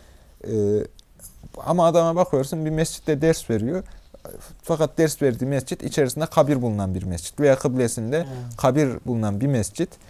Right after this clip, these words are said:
Speaker 1: E, böyle bir mescide giden bir kimse, sırf yani ders almak için giden bir kimse,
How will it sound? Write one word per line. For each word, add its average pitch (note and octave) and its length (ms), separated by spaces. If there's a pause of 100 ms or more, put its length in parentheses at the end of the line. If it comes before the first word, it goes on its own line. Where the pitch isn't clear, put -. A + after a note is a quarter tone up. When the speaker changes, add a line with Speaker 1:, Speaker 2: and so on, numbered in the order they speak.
(340)
Speaker 1:
E, A2+ 340
böyle E3+ 280
bir D3 120
mescide C#3 540
giden C#3 420
bir A2+ 80
kimse, A#2+ 460
sırf - 320
yani A#2+ 240
ders E3 240
almak B2+ 280
için A2 200
giden B2+ 300
bir G#2 100
kimse, C3+ 480